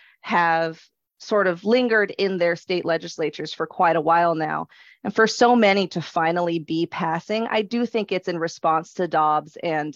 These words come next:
this movement of recognizing how much is out there about ourselves and how that can be used really against us, but also for us. I'm really curious to see how the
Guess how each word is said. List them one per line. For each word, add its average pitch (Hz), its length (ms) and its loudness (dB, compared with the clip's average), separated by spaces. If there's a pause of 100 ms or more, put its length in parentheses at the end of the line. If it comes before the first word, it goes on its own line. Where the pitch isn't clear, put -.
this 160 440 -2 (400)
movement 190 800 2
of 156 420 0 (100)
recognizing 170 1000 -2 (320)
how 214 340 2
much 202 300 2
is 180 160 0
out 170 240 0
there 165 200 2
about 151 500 -2
ourselves 214 800 -2 (420)
and 165 440 -2 (260)
how 180 320 0
that 180 180 -2
can 196 160 -4
be 175 80 -4
used 165 680 -6 (300)
really 185 540 6
against 196 440 0
us, 277 160 0
but - 180 -4
also - 340 -2
for 226 420 2
us. - 340 -6
I'm 247 320 2
really 214 300 2
curious 180 440 -4
to 185 80 -8
see 175 240 -2
how 170 280 0
the 156 500 -2